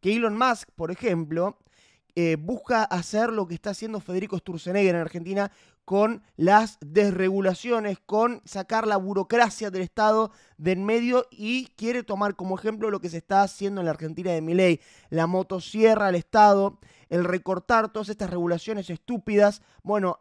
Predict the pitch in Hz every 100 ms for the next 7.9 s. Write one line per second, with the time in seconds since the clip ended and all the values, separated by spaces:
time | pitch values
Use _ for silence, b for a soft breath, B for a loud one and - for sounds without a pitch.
0 | - 220 247 - - 208 226 220 202 202
1 | 190 180 233 233 202 190 190 208 196 180
2 | 196 220 220 _ b b b - 196 -
3 | 196 247 240 175 175 180 208 208 196 202
4 | 190 214 220 226 _ b b b 147 214
5 | 240 196 180 180 202 214 196 185 185 214
6 | - 165 165 160 160 160 254 202 156 170
7 | 170 175 202 190 185 170 208 226 -